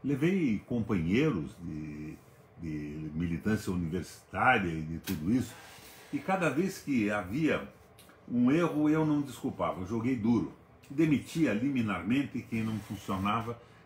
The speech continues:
exatamente como nós gostaríamos que funcionasse nessa administração revolucionária. Eu, pessoalmente, fiz o curso de planejamento urbano da Fundação Getúlio Vargas, me esforcei à beça, consegui passar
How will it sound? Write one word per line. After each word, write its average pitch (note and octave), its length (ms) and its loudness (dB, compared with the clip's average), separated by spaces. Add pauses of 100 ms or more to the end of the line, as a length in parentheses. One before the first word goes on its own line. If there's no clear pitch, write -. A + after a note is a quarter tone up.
(120)
exatamente G2+ 920 -2
como F#2+ 260 -4
nós A2+ 360 -2 (360)
gostaríamos G#2 800 2
que - 100 -8
funcionasse G2+ 840 -4 (220)
nessa A#2+ 280 -2
administração G#2+ 720 -2
revolucionária. F2+ 760 -6 (680)
Eu, F#3 180 8
pessoalmente, C3 640 0 (1080)
fiz B2 160 -2
o A#2 60 -2
curso B2 320 -2
de G#2+ 80 0
planejamento G2+ 800 -2
urbano F2 320 0
da E2 80 -6
Fundação F2 520 -6
Getúlio D#2 340 -8
Vargas, F2 540 -4 (880)
me A#2+ 100 0
esforcei C3 680 2
à G2+ 140 -2
beça, G#2+ 480 0
consegui C#3 340 -2
passar B2 480 -4